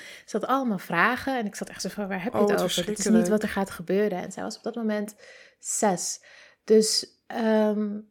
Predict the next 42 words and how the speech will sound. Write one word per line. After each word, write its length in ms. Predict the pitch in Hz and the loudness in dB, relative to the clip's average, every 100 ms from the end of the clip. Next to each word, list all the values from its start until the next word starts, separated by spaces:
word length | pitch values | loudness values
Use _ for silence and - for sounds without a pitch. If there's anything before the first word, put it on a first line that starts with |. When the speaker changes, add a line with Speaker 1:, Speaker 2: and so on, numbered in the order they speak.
| _ _ _ | _ _ _
Speaker 1:
en 140 | 226 | 0
ik 100 | 262 | 0
ging 200 | - 262 | 0 -2
haar 180 | 240 214 | 0 0
uitleggen 420 | - 214 214 - 208 | 2 2 2 -2 -4
van, 260 | 180 175 | -6 -6
"Nee, 340 | 180 180 185 - | -4 -2 -2 -2
en 120 | 180 | -4
hij 100 | 180 | -4
is 120 | 185 | -6
niet 100 | 196 | -8
de 60 | - | -4
enige 320 | 214 214 214 | -2 -2 -2
in 40 | 196 | -2
de 40 | |
politiek. 500 | 190 196 190 - 196 | -2 -4 -4 -6 -8
Er 100 | 196 | -8
zijn 200 | 180 165 185 | -10 -6 -2
meer 200 | 208 196 | 0 0
mensen 280 | 196 190 185 | -2 -2 -6
in 20 | |
de 40 | 185 | -6
politiek 600 | 185 185 185 196 190 185 | -6 -6 -4 -4 -2 -4
en 120 | 180 | -6
dit 180 | 180 180 | -6 -6
is 120 | 185 | -6
hoe 100 | 196 | -8
politiek 420 | - 185 180 180 | -4 -4 -6 -8
werkt." 320 | 175 196 208 190 | -4 -2 -2 -6
En 80 | |
toen 140 | 185 180 | -6 -6
heb 100 | 175 | -6
ik 80 | - | -8
haar 200 | 165 - - - _ | -12 -14 -20 -20 _
veel 200 | - 220 | 2 2
actiever 460 | 202 - 185 180 175 | 2 -6 -10 -6 -2
meegenomen, 640 | 180 214 220 214 226 247 | -2 -2 0 0 0 -2
ook 180 | 175 - | -6 -6
met 120 | 170 | -8
de 80 | 170 | -8
campagne, 920 | 170 165 160 175 202 214 233 233 233 | -10 -6 -4 -2 -2 -2 -4 -8 -12
eh, 100 | - | -8